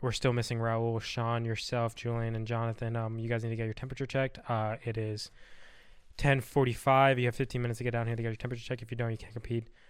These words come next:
Uh, so yeah, please get down here." And I'd be like, "Oh God, this guy can't give me a fucking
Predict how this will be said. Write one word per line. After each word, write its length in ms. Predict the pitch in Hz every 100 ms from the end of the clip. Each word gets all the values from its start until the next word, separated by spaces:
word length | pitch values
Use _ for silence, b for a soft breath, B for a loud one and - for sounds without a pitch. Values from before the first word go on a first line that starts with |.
| b -
Uh, 220 | 117 113
so 120 | -
yeah, 160 | 117 107
please 180 | - 117
get 80 | 117
down 160 | 110
here." 140 | 110 - b b b b - - - -
And 140 | 165
I'd 160 | 180 185
be 100 | 208
like, 240 | 170 147
"Oh 200 | - -
God, 100 | - -
this 120 | -
guy 80 | -
can't 220 | 139 -
give 100 | - -
me 60 | -
a 100 | -
fucking 180 | -